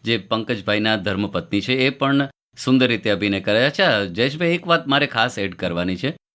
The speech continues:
કે શીલાબેન ભટ્ટ અને પ્રીતિબેન ઝાલા,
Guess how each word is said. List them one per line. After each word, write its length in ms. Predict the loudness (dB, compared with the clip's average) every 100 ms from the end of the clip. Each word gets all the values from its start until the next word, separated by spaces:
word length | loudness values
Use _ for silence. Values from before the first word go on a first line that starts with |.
| _
કે 260 | 0 2 2
શીલાબેન 640 | 2 2 4 4 4 0
ભટ્ટ 340 | 2 0 0 0
અને 420 | 2 4 4 2 2
પ્રીતિબેન 500 | -2 0 0 2 0
ઝાલા, 380 | -4 -6 -8